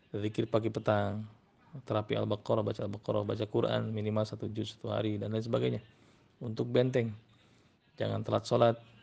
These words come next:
Ketika azan berkumandang, laki-laki segera ke masjid, perempuan segera tunaikan, eh, sholat tersebut. Juga tutup hijabnya, eh, tutup, apa namanya, eh, auratnya dengan hijab dan lain sebagainya.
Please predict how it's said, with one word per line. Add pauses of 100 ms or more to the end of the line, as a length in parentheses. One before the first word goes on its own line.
(180)
Ketika
azan
berkumandang,
laki-laki
segera
ke
masjid, (480)
perempuan
segera
tunaikan, (240)
eh,
sholat
tersebut. (880)
Juga
tutup
hijabnya, (320)
eh, (100)
tutup,
apa
namanya,
eh, (100)
auratnya
dengan
hijab (640)
dan
lain
sebagainya.